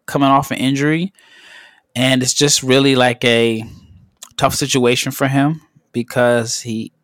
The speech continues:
he, he had an injury during the preseason. Now he's trying to, I guess, play his way into shape, but he just hasn't looked good so far. Um, you know, as the season goes on, he'll, you know, hopefully he, he looks better.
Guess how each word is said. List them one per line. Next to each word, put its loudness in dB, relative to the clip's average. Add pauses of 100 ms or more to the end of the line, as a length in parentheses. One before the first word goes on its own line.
(100)
he, -12
he -10
had 0
an -6
injury -2
during -4
the -10
preseason. -6 (460)
Now 0
he's -6
trying -2
to, -10
I -14
guess, -8
play -2
his -2
way 4
into -10
shape, -2 (160)
but -4
he -14
just -10
hasn't -4
looked -6 (240)
good -2
so -2
far. 4 (600)
Um, -4
you -4
know, 4
as 0
the -2
season 0
goes 2
on, 0
he'll, -4
you -12
know, -12
hopefully -4
he, -6
he -16
looks -8
better. -4